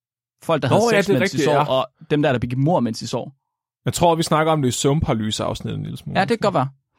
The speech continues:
Speaker 2: Ja.
Speaker 1: Det er i hvert fald, det er en, det er en rimelig almindelig ting, man gør i sådan nogle søvnstudier her. At man bare stopper et par elektroder på hovedet, og så måler man simpelthen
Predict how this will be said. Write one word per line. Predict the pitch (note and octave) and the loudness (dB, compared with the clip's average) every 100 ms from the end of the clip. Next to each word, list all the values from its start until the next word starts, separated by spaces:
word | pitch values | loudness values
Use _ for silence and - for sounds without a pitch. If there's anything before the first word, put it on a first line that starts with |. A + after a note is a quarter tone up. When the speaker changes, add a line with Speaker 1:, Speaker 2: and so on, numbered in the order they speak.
| - | -16
Speaker 2:
Ja. | - | -2
Speaker 1:
Det | |
er | G#3 | 2
i | |
hvert | G#3+ | 2
fald, | G3+ | 2
det | F3+ | 2
er | |
en, | F3+ | 0
det | E3 | 0
er | |
en | D#3+ | 2
rimelig | E3 F#3+ | 4 2
almindelig | F3 E3 A#2 | 2 0 0
ting, | D#3 | 0
man | A2+ | 0
gør | B2 B2 | 0 0
i | G#2+ | 0
sådan | A2+ | -2
nogle | A2+ | -4
søvnstudier | - A#2+ - - - | -2 -2 -2 -8 -12
her. | - C#3+ | -12 -16
At | - | -8
man | A#2 | -6
bare | A2 A#2 | -2 -2
stopper | - B2+ | 0 0
et | A#2+ | 0
par | B2 | -2
elektroder | A#2 - D#3 | -2 2 2
på | D3+ B2 | 2 2
hovedet, | D#3+ G#3 - _ | 4 2 -2 _
og | C3 | -4
så | D3+ C3+ | 2 4
måler | A#2+ C#3+ A#2+ | 4 4 2
man | A2+ | -2
simpelthen | A2+ A2 | -6 -8